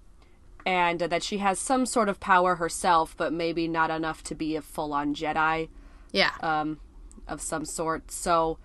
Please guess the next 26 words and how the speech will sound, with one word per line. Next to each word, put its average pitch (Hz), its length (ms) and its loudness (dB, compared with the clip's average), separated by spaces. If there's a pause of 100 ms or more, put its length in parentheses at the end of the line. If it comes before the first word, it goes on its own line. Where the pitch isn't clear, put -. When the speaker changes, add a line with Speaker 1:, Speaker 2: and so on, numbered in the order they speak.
(220)
Speaker 1:
yeah, 208 360 6
Rey, 185 320 0
def-, 196 260 -2
it 180 100 -2
appears, 190 580 -4
well, - 220 -2
and, 302 240 4 (100)
and 302 180 2
the 311 80 0
kids 285 360 -2
on 262 160 4
the, 226 240 0 (300)
the 220 100 -8
kids 240 280 -4
on 220 220 0
the, 190 360 0 (320)
what 160 120 -6
is 151 140 -8
it, - 80 -10
the 175 80 -6
planet 247 520 -2 (420)
that 196 140 -4
they, - 160 4
Speaker 2:
Mm-hmm. 220 120 2
Speaker 1:
the, 180 200 0 (120)
the, 180 280 -2